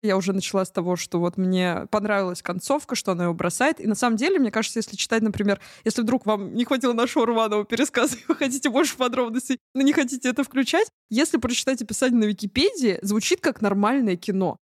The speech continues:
«Окей, Ачи, э, говноед, <laughs> как бы он в любом <laughs> варианте». Но Баби звучит прикольной девчонкой, которая, ну, окей, ей там нравится пацан постарше, он крутой, он на мотоциклах, она выглядит как хорошая девчонка, вот это вот все.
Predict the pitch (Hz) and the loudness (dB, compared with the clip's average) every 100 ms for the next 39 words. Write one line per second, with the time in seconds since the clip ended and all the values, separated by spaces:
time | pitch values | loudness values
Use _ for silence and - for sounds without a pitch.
0 | _ _ - 233 220 - 247 - 254 196 | _ _ -2 2 2 2 0 0 0 2
1 | 147 92 104 214 277 277 - 247 - - | 0 -2 -2 2 2 2 0 -4 -4 -2
2 | 277 311 302 320 269 311 247 339 392 320 | -2 2 0 0 0 0 2 -2 -2 -4
3 | 349 - 571 415 262 262 254 262 262 _ | -4 -4 -4 0 0 0 0 -2 -6 _
4 | - 254 269 190 240 440 294 220 - 311 | 0 2 4 4 0 2 -2 -2 -4 -2
5 | 254 - 247 233 196 202 - 208 190 185 | -2 0 2 2 0 -2 0 0 0 -2
6 | 226 247 233 214 254 240 - 240 - 190 | 0 2 2 2 2 0 0 -2 0 -2
7 | 196 381 269 208 226 262 - 196 175 - | 2 2 2 0 0 0 0 -2 -2 0
8 | 226 208 175 190 180 226 226 - 220 - | -2 -2 -2 -2 -2 0 0 0 0 0
9 | 196 190 175 _ - 220 226 220 208 - | 2 2 0 _ 0 2 2 2 0 -2
10 | 208 208 208 214 226 233 220 208 - 202 | -2 -2 0 2 2 2 0 -2 -2 -2
11 | - 208 208 - 202 196 - - 185 214 | 0 2 2 0 -2 -2 -6 0 0 0
12 | 226 208 190 180 175 - 220 | 0 -2 0 -2 -2 0 0